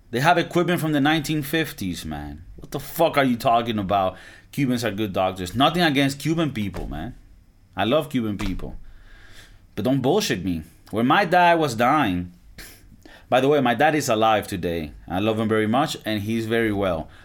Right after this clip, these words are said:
But he was very close to dying at one point. And we took him because Chavez, at, in his time, he had all this, you know, grandiose plans of making social programs for everybody. So he made these little centers,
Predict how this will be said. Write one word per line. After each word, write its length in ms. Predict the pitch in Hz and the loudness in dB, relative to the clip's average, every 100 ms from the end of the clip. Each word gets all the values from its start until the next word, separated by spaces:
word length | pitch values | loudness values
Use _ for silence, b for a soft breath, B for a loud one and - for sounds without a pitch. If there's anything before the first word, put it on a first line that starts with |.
| B | B
But 120 | 110 | -2
he 80 | 113 | 0
was 220 | 123 117 | 0 0
very 220 | 107 113 | 0 -2
close 260 | 107 113 104 | 0 -2 -2
to 60 | 101 | -2
dying 300 | 104 104 95 | -2 0 0
at 60 | |
one 200 | 92 95 | 0 -2
point. 440 | 90 123 110 98 101 B B B B B B B B B - - - - - | -2 -2 -2 -4 -8 B B B B B B B B B -20 -20 -20 -20 0
And 180 | 143 151 | 2 4
we 120 | 156 | 2
took 300 | 147 233 226 | 2 2 4
him 360 | 143 160 180 - | 2 2 -4 -2
because 320 | 131 143 139 | -2 0 0
Chavez, 680 | - 160 196 151 117 131 - - | 2 4 4 4 2 0 -10 -2
at, 140 | 120 | -2
in 160 | 117 120 | 0 0
his 400 | 123 170 175 - | 2 2 2 -2
time, 500 | - 123 110 123 151 - - - - | -2 0 2 0 -4 -8 -8 -8 -10
he 280 | - 139 135 | -2 0 2
had 180 | 131 143 | 4 6
all 120 | 143 | 6
this, 220 | 127 127 - - - | 2 -2 -6 -6 -6
you 140 | 139 123 | -2 -2
know, 120 | 113 | -2
grandiose 720 | 104 123 127 127 113 110 101 | 0 0 2 0 0 -2 -4
plans 540 | - 120 120 117 104 | -4 0 2 2 0
of 260 | 110 98 - | -4 -4 -6
making 340 | 113 117 110 | -2 -2 -2
social 320 | 107 117 113 101 | -2 -2 -2 -6
programs 640 | - 107 107 101 95 92 | -2 -2 -2 -2 -4 -6
for 240 | - 95 | -6 -4
everybody. 640 | 95 107 101 95 92 95 92 - B B B B B | -2 0 -2 -2 -4 -4 -12 -20 B B B B B
So 160 | - 139 | -4 0
he 140 | 165 | 2
made 260 | 185 208 180 | 2 2 2
these 180 | 165 | 0
little 220 | 165 180 170 | 2 2 2
centers, 600 | - 156 151 101 80 | 2 0 0 -2 -4